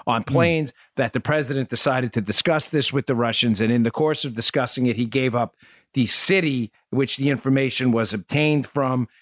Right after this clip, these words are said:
Speaker 1: That city was a critical piece of information in potentially identifying the source of the information.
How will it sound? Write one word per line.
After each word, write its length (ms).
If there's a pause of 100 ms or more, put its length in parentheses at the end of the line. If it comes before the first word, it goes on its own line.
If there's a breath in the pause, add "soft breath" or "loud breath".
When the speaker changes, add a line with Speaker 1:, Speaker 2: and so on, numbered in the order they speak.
(100)
Speaker 1:
That 220
city 560
was 360
a 100
critical 420
piece 320
of 80
information 580
in 80
potentially 500
identifying 640
the 80
source 400
of 60
the 120
information. 680